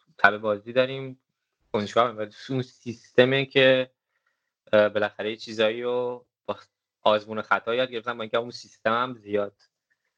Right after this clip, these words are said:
همچین بگیم خیلی عالی نیست، ولی اون چیزی که تونستن در بیارن، مثلاً اون، اه، که برند بسازیم برای سی دی پراجکت و نمی‌دونم، اه،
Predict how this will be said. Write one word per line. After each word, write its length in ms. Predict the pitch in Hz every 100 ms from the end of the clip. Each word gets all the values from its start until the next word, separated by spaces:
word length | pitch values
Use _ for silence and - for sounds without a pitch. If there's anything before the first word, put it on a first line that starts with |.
| _
همچین 520 | - 101 101 - 107 107
بگیم 420 | 104 104 104 - _ _ _ _
خیلی 480 | - 113 107 107 107
عالی 420 | - 110 104 104
نیست، 440 | 104 117 156 _ -
ولی 600 | 104 107 131 143 147 151 _ _ _ _ -
اون 220 | 113 123 120
چیزی 300 | - 113 120
که 180 | 135 123 _ -
تونستن 560 | - 101 98 - 104
در 240 | 104 98 98
بیارن، 260 | 98 101
مثلاً 280 | 110 - 101
اون، 280 | 104 107 107 _ _ _ _ _ -
اه، 640 | 98 92 92 90 92 90 - _ _ _ _ _ _ -
که 160 | -
برند 680 | 95 101 110 104 104 104 101 -
بسازیم 720 | 104 - 101 101 107 113 107
برای 380 | 101 101 101 98
سی 200 | - 101
دی 100 | 98
پراجکت 680 | - 101 90 92 113 127 -
و 100 | 98
نمی‌دونم، 680 | 92 98 101 101 98 98 101 _ _ _ _ _ -
اه، 880 | 95 92 90 92 92 92 90 90